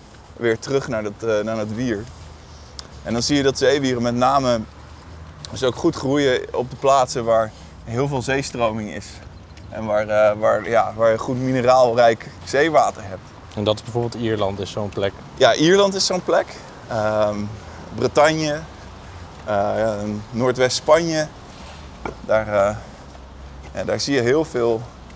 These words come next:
Speaker 1: zeewieren. En daar heb je ook hele goede waterkwaliteit.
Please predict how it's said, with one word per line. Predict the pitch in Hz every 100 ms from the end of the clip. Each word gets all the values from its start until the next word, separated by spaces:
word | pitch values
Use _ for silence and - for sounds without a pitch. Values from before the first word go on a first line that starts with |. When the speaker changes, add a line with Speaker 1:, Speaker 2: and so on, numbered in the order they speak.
| - - - -
Speaker 1:
zeewieren. | 113 123 117 113 104 98 110 - -
En | 110
daar | 107
heb | 113 117
je | 113
ook | 113
hele | 113 113
goede | 107 113 107
waterkwaliteit. | 110 107 113 104 107 104 - - -